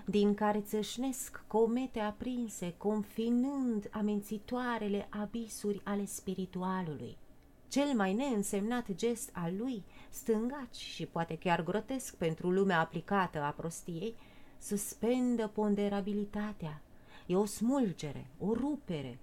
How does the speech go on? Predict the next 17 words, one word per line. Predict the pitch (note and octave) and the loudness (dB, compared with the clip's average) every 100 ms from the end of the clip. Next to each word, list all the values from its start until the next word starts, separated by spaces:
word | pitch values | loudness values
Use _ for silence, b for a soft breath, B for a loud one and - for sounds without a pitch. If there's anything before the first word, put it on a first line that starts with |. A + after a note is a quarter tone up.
| - | -4
o | G3 | -2
desfacere | G3 G#3 - - B3+ - G#3+ G3+ | 0 0 -2 -4 -4 -2 2 2
dureroasă | E3+ G#3+ A3 A3 A3+ A3+ G3+ F3 | 2 0 0 0 -2 -4 -4 -6
din | E3+ F3 | -4 -4
gravitație | F3 F#3 F#3+ - G#3+ G3 - A#2 - B B B | -2 -2 -2 -2 -4 -4 -6 -8 -10 B B B
și, | - G3 | 2 4
în | |
același | E3 D#3+ A#3 A#3 G#3 - | 4 0 -2 -2 -4 -6
timp, | C4 B3 - B B | -6 -6 -8 B B
instituirea | G3 A3+ G#3 - A3+ A#3 B3+ B3+ A3 | 2 2 2 -4 -2 0 0 2 2
unei | G#3+ G#3+ G#3 G#3 | 4 4 2 0
ordini | A#3+ A#3+ A#3 A3 G#3+ G#3 | 2 2 2 0 -2 -2
în | - G3+ | 0 0
care | G3+ G3 G3 | 2 -2 -2
perplexitatea | G#3 G3+ - G3+ - - F#3 - A3 - G#3 F#3+ | -2 -2 -2 -2 -4 -6 -6 -6 -8 -4 -2 -2
e | F3 F3+ F3+ - B | 0 -2 -2 -8 B
cunoaștere. | - F#3+ F#3 G3+ F3+ - - - - | 0 2 4 4 0 -4 -10 -12 -12